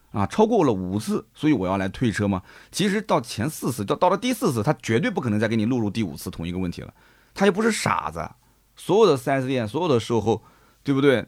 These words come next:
他，他只要是看到这个问题在系统里面已经连续输入四次了，每一个售后的S A都是经过培训的，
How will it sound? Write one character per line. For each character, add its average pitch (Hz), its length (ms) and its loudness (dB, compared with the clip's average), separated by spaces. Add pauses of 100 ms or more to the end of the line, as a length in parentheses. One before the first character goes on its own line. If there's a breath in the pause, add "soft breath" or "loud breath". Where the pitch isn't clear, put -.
(100)
他， 233 120 -4
他 247 200 -4
只 - 260 -10
要 170 140 4
是 202 80 -4
看 196 180 -2
到 180 100 0
这 156 80 -4
个 165 100 0
问 170 140 -2
题 131 160 -2
在 151 100 0
系 147 120 -8
统 147 140 -4
里 131 60 0
面 113 140 0
已 101 100 -2
经 123 220 -2
连 113 160 0
续 135 120 -8
输 139 160 -6
入 135 100 -6
四 127 220 -8
次 110 120 -4
了， 87 120 -4 (220 loud breath)
每 131 200 4
一 98 240 0
个 135 280 2
售 120 220 -2
后 110 120 -2
的 101 100 -2
S 104 240 -6
A 95 120 -2
都 143 160 -2
是 131 100 -2
经 143 180 -4
过 135 120 0
培 85 220 -6
训 127 200 -2
的， 90 160 -6